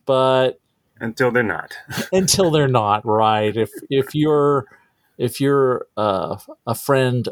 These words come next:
Speaker 1: of the, the government, if you're a friend of the establishment, if you've got a big company behind you,
Speaker 2: And you're
Speaker 1: eh,
Speaker 2: willing to do the paperwork.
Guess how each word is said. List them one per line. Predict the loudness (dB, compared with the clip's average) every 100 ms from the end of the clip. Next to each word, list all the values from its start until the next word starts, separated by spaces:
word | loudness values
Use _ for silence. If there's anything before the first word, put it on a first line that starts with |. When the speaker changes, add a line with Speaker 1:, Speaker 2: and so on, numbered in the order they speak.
| -2
Speaker 1:
of | -2 -2 -2
the, | -2 -2
the | -6 -2
government, | 2 2 2 -2 -4 -4 -4
if | -2
you're | 2 2
a |
friend | 0 -4 -2 0
of | -2 -2
the | -4
establishment, | -4 -2 0 2 0 -2 -6 -10 -8 -6
if | -6 -8
you've | -6 -4
got | 0 0 2
a | -2
big | 0 0 0
company | -6 -4 -2 -2 -2 -2
behind | -4 -2 -2 -2 -4 -2
you, | -2 -2 -6 _ _ _ -6
Speaker 2:
And | 0 2
you're | 2 2
Speaker 1:
eh, |
Speaker 2:
willing | 2 2 2
to | 0
do | 0 -2
the | -2
paperwork. | 0 0 0 -6 -6 -8